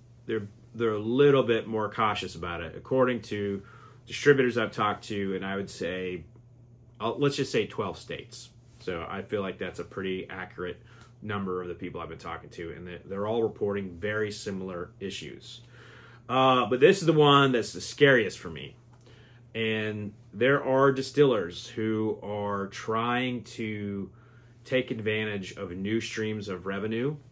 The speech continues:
uh, from, like, whether barrel brokers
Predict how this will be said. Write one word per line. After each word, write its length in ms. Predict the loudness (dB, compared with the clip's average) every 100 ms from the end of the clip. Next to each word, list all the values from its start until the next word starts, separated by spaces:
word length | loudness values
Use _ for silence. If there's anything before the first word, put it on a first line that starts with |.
| -16
uh, 220 | -10 -8 -8
from, 280 | -6 -6
like, 180 | -6 -8 -12 -6
whether 360 | -2 -2 -4 -10 -10
barrel 280 | -2 2 2
brokers 800 | 2 2 0 0 -4 -4 -12 -20